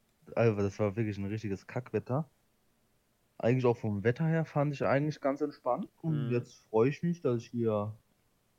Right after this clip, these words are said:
Speaker 1: dabei sein darf. Und ich möchte kurz was sagen, weil mir wurde ja eben verboten, dass ich mit meiner engelsgleichen Stimme, äh, singen darf.
Speaker 2: Du weißt, ich schmeiß dich raus, ne?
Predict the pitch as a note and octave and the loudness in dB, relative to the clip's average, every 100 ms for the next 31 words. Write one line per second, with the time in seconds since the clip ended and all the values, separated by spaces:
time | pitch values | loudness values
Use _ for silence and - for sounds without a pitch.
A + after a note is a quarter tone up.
0 | _ _ _ _ _ _ A2+ - F2+ G2+ | _ _ _ _ _ _ -4 -2 0 0
1 | A2 A#2+ B2+ C#3+ G#3 - - _ _ _ | 0 0 2 2 2 -2 -14 _ _ _
2 | _ _ _ _ _ _ _ _ _ _ | _ _ _ _ _ _ _ _ _ _
3 | _ C3 B2+ C3+ C3 - C3 C3 A#2 - | _ 2 2 2 2 2 2 2 2 2
4 | G2 G#2 D3+ D3+ A#2 B2 A#2 A2+ C3+ B2 | 2 2 2 2 2 2 2 0 0 2
5 | A#2 - A#2+ B2 - A2 _ G2+ F#2+ G2 | 0 -2 -8 -10 -14 -16 _ -6 -6 -4
6 | D3+ E3 D3 A#2 A2+ G2+ G2+ - G#2 A#2+ | -4 2 2 0 -4 -8 -6 -6 -2 -2
7 | B2 A#2+ A2 A2+ G#2 - B2 A#2+ A2+ E2+ | 0 0 0 -2 -8 -2 0 0 0 -6
8 | - F2 E2 - G2+ F2+ F#2 F2+ A2+ D3 | -8 -8 -8 -8 -4 -2 0 0 0 0
9 | D#3 - - _ - A2 B2 B2+ A2+ - | -4 -16 -20 _ -10 2 4 4 -4 -6
10 | A2 A#2+ - - G#2 G#2 G2+ - G2+ | -2 -4 -6 -6 -2 -2 -2 -8 -12